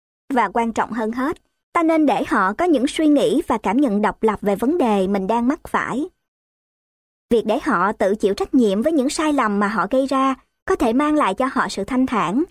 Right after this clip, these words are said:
đồng thời tái sinh nguồn năng lượng mới, giúp họ hoàn thiện những thiếu sót của bản thân. Khi lắng nghe tâm sự của một người nào đó, hãy tự nhủ rằng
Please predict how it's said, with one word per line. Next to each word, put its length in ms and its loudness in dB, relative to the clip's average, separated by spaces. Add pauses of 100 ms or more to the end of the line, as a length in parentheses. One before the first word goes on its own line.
(380)
đồng 220 0
thời 400 0
tái 220 -2
sinh 240 2
nguồn 200 2
năng 180 0
lượng 220 0
mới, 300 0 (320)
giúp 120 0
họ 200 -2
hoàn 260 -2
thiện 300 0
những 160 -2
thiếu 200 -2
sót 260 -2
của 100 0
bản 240 0
thân. 300 2 (1500)
Khi 160 2
lắng 220 0
nghe 200 0
tâm 220 -2
sự 340 0
của 100 -2
một 200 0
người 140 0
nào 200 -2
đó, 320 -2 (400)
hãy 100 0
tự 260 0
nhủ 180 2
rằng 400 -2